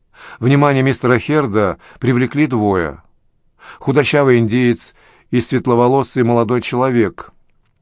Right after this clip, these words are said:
по всем вероятиям скандинав, припиравшийся насчёт сигар с розовощёким старым нечестивцем,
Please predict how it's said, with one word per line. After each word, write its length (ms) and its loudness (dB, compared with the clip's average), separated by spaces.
по 140 0
всем 500 -2
вероятиям 720 0
скандинав, 760 -2
припиравшийся 920 0
насчёт 400 0
сигар 520 0
с 140 -18
розовощёким 800 0
старым 400 0
нечестивцем, 840 -4